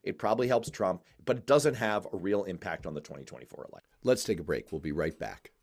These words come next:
Action. Uh, on that glorious rant,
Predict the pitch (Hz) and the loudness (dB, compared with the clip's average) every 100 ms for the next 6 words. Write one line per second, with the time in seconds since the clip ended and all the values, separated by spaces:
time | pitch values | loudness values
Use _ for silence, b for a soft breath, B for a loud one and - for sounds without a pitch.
0 | _ _ - - - - - - - - | _ _ -20 -10 -2 6 8 8 4 -2
1 | - - - - - _ _ _ _ _ | -8 -14 -18 -20 -20 _ _ _ _ _
2 | _ - - - - - - - - - | _ -18 -8 2 6 6 6 0 -6 -12
3 | - - - _ _ _ _ _ - - | -16 -20 -20 _ _ _ _ _ -20 -20
4 | _ _ _ 110 113 123 143 135 - 113 | _ _ _ 2 6 6 8 6 4 4
5 | 110 101 - 85 78 | 4 2 -2 -8 -8